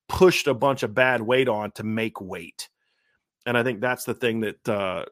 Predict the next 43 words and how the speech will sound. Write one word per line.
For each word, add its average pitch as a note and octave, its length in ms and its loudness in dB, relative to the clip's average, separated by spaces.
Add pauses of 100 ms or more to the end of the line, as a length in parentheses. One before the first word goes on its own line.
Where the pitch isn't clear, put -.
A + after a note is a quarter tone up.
makes A#2+ 260 -4
me A#2 120 -2
feel A#2+ 180 0
he B2 140 -2
can B2 140 0
at G#2 120 -6
least F3+ 380 2
get D#3+ 160 4
to A#2 80 -4
two C#3 260 2
eighty, G#2 300 0
two B2 180 -4
eighty-five, G2 720 -6
no A2+ 240 2
problem. F2+ 600 -4
The G#2+ 80 -6
question C#3+ 420 2
I D3+ 160 4
now A#2 500 -2
then A2+ 280 -2
have G#2 260 -2
is, G2+ 180 -4 (360)
okay, C3+ 240 6
can C#3 160 0
he C#3+ 60 2
get C#3 220 0
past E3+ 540 0
that F#2+ 380 -2 (580)
and B2+ 200 2
maintain C3 480 2
his A2+ 160 -4
quickness B2 500 -2
and A#2 80 -4
athleticism? G2+ 720 -6 (140)
That's A#2 280 0
the A#2 100 -12
question. - 440 -6 (880)
And A2 180 0
so G2+ 500 0
we'll, A#2 260 -2
we'll A#2+ 120 2
find A2+ 340 2
out F#2+ 300 -4